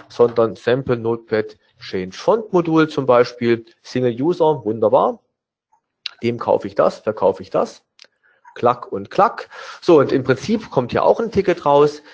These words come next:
Ich gehe jetzt hier auch wieder auf meine Abholseite, wähle wieder Push Update, wähle mir jetzt den richtigen Dongle aus.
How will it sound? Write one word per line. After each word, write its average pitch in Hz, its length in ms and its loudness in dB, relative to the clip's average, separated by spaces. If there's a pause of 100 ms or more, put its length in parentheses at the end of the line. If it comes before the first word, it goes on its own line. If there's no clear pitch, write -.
(200)
Ich - 220 -12
gehe 127 160 0
jetzt 123 100 -14
hier 117 160 2
auch 110 120 -2
wieder 117 140 2
auf 101 140 0
meine 95 200 -4
Abholseite, 127 880 0 (120)
wähle 131 500 -2
wieder 104 220 -4
Push - 320 0
Update, 139 580 -2 (520)
wähle 139 360 0
mir 156 220 2
jetzt 147 180 -2
den 120 140 0
richtigen 113 480 -4
Dongle 208 280 4
aus. 202 320 0